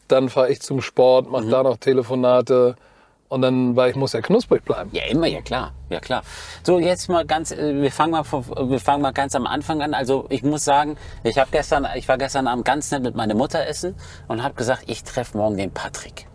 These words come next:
Speaker 2: Meint sie, „Was, wen?“ „Patrick.“
Speaker 1: <laughs>
Speaker 2: Hat sie erst mal überlegt, ob ich einen Schulkumpel hatte, der mal Patrick hieß. „Nein, wer ist denn Patrick?“ Und dann hab ich danach mit meiner Oma telefoniert und hab gesagt, ja, hab mir meinen heutigen Tag so durchgegangen, hab gesagt, „Ich geh mit dem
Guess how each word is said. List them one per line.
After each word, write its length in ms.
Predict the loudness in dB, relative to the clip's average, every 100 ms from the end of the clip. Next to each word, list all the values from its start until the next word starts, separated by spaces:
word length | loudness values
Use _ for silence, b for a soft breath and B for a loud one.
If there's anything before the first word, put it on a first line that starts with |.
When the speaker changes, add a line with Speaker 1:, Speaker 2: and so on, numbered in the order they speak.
| -20 -20
Speaker 2:
Meint 160 | -20
sie, 160 | -16 -18 -14
„Was, 200 | -16 -10
wen?“ 240 | -8 -8 B B -8
„Patrick.“ 380 | -6 -6 -8 -10 -6 -6
Speaker 1:
<laughs> 240 | -2 -2 0
Speaker 2:
Hat 140 | -2
sie 80 | -2
erst 160 | -4 -2
mal 80 |
überlegt, 360 | -2 0 0 -2
ob 120 | -4
ich 80 | -6
einen 80 | -8
Schulkumpel 680 | -2 -2 0 -6 -4 -4
hatte, 220 | -2 0 0
der 120 | 0
mal 120 | -2
Patrick 400 | -2 -6 -6 -8
hieß. 240 | -6 -6
„Nein, 480 | -6 -8 -4 -2 -2 B B B B B
wer 100 | -2
ist 160 | -2 -2
denn 140 | -2
Patrick?“ 500 | -2 -4 -6 -10 -10 B B B B B B B B B B -4
Und 80 | 2
dann 140 | 4
hab 80 | 4
ich 100 | 2
danach 300 | 2 2 2
mit 160 | 0 -2
meiner 200 | -2 0
Oma 280 | -2 -2 -2
telefoniert 640 | -2 -4 -2 -2 -2 -4
und 120 | -4
hab 140 | -6 -4
gesagt, 260 | -4 0
ja, 380 | 2 4 2 0
hab 160 | -2 -2
mir 220 | -2 0
meinen 260 | -2 0
heutigen 340 | 0 -2 -2 -2
Tag 200 | 0 0
so 100 | -4
durchgegangen, 480 | -4 -4 -4 -4 -4
hab 80 | -2
gesagt, 140 | -4
„Ich 120 | -2
geh 120 | -2
mit 160 | -2 -2
dem 140 | -6